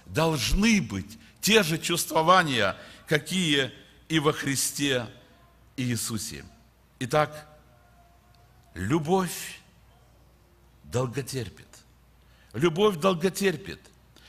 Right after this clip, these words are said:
Она должна быть в действии. Она терпелива к людям.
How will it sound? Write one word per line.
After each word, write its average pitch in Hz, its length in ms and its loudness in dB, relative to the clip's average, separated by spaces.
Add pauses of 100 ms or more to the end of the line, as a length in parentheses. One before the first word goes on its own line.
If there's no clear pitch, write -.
(460)
Она 180 300 6
должна 190 540 2
быть 175 380 -2 (420)
в 117 260 -6
действии. 156 840 4 (1160)
Она 156 720 2 (680)
терпелива 123 1000 -4 (840)
к - 100 -14
людям. 98 380 -10